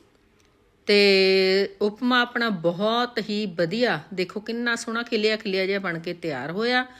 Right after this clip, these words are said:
ਤਰੀਕਾ ਬਿਲਕੁਲ ਸੌਖਾ ਆ, ਕੋਈ ਔਖਾ ਨਹੀਂ ਬਣਾਉਣਾ ਇਹ ਤੇ ਹਰ ਕੋਈ ਇਹਨੂੰ ਬਣਾ ਸਕਦਾ। ਹਲਕੀ ਫੁਲਕੀ ਭੁੱਖ ਲੱਗੀ ਆ ਤਾਂ ਤੁਸੀਂ ਬਣਾ ਕੇ ਖਾ ਸਕਦੇ ਆ।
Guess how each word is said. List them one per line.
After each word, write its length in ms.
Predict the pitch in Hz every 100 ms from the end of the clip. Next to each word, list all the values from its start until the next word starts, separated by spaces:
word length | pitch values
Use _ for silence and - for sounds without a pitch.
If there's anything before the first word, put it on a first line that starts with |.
| - - - - _
ਤਰੀਕਾ 380 | 233 240 233 262 233
ਬਿਲਕੁਲ 420 | 240 262 269 240
ਸੌਖਾ 500 | - 185 170 - 254 254 247
ਆ, 140 | 254
ਕੋਈ 400 | 247 269 311 294
ਔਖਾ 380 | 277 240 - 247
ਨਹੀਂ 160 | 233 233
ਬਣਾਉਣਾ 380 | 208 208 208 214
ਇਹ 300 | 208 214 214 - - _ _ _ -
ਤੇ 320 | 202 196 196
ਹਰ 260 | 196 226 240
ਕੋਈ 240 | 247 240
ਇਹਨੂੰ 320 | 233 202 214 196
ਬਣਾ 240 | 170 160
ਸਕਦਾ। 400 | 185 220 208 214 208 208 208 214 -
ਹਲਕੀ 320 | 190 190 196
ਫੁਲਕੀ 340 | 202 196 185 196
ਭੁੱਖ 320 | 196 196 196
ਲੱਗੀ 380 | 180 170 170 196
ਆ 80 | 196
ਤਾਂ 140 | 190
ਤੁਸੀਂ 260 | 180 175 180
ਬਣਾ 240 | 165 147
ਕੇ 160 | 147 151
ਖਾ 220 | 147 160
ਸਕਦੇ 420 | 165 226 208 196
ਆ। 100 | 196